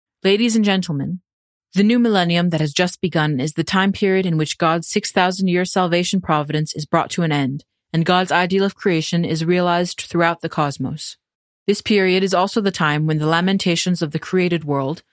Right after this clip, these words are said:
which lost its true masters as a result of the fall, are finally over.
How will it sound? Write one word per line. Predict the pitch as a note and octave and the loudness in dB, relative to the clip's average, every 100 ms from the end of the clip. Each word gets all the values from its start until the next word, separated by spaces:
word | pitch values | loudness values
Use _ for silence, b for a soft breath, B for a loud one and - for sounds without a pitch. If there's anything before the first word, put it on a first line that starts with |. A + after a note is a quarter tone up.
| _ | _
which | E3+ - | -8 0
lost | F3 F#3 - | 0 0 -2
its | - | -8
true | - A3+ | -2 0
masters | G#3 E3+ E3+ - F#3 | 2 2 0 -2 0
as | E3 D#3+ | 0 0
a | |
result | D#3 D#3+ F3 | 0 0 0
of | F3 E3 | -2 -8
the | |
fall, | D#3 - D#3 C3+ D#3+ _ _ _ | -8 -2 -2 -2 -8 _ _ _
are | D#3 | -4
finally | - E3+ E3+ F3 | 0 0 2 0
over. | C#3 D#3 - D#3+ | 0 -2 -6 -14